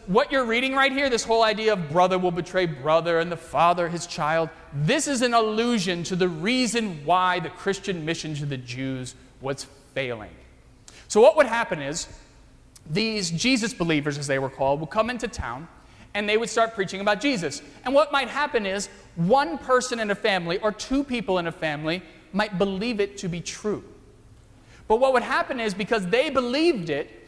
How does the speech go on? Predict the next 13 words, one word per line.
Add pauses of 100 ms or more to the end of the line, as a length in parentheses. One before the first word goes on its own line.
(180)
it
would
cause
a
rift
in
the
family. (240)
And
ultimately,
that
person
would